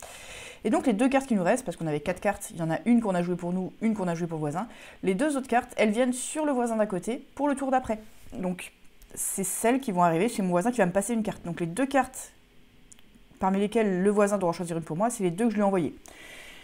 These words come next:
Du coup, ça permet de prévoir un petit peu des choses, de ré-, d'essayer de se mettre dans des situations où on va réduire, euh, l'aléa du tour d'après, ou alors on va prendre des chances en se disant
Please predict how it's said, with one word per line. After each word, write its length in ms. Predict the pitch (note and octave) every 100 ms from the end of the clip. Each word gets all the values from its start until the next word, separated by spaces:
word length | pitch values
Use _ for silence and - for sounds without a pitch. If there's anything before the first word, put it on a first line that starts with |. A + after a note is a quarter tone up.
| - -
Du 100 | F3+
coup, 140 | B3+
ça 100 | B3+
permet 240 | G#3+ G3+ A#3
de 60 |
prévoir 260 | A#3 G3 F#3+
un 60 |
petit 120 | G3 G3+
peu 120 | G#3
des 120 | G#3+
choses, 300 | G#3+ B3+ C4
de 100 | G#3
ré-, 280 | F#3 F#3 F3+
d'essayer 380 | G3 G#3+ A#3 B3
de 40 |
se 80 | A3
mettre 160 | A3
dans 100 | G#3
des 80 | F#3
situations 760 | F#3 G3 G3 F#3 - A3 B3 B3
où 60 | G3
on 120 | F#3+
va 140 | F3+
réduire, 460 | F3+ F#3+ G3 A#3 G3+
euh, 360 | F3 E3 D#3+ D#3+ - - - - - -
l'aléa 400 | - F#3+ G3+ G#3
du 100 | G#3+
tour 160 | G3+ F#3+
d'après, 380 | F#3+ F#3 A#3 B3+
ou 140 | A#3
alors 220 | F3 G3
on 120 | F3+ F3
va 100 | E3
prendre 240 | - F#3+
des 120 | F#3
chances 340 | F#3 G#3+ G#3+ E3+
en 280 | D#3 D#3+ D#3+
se 200 | - F3
disant 300 | F3 G3+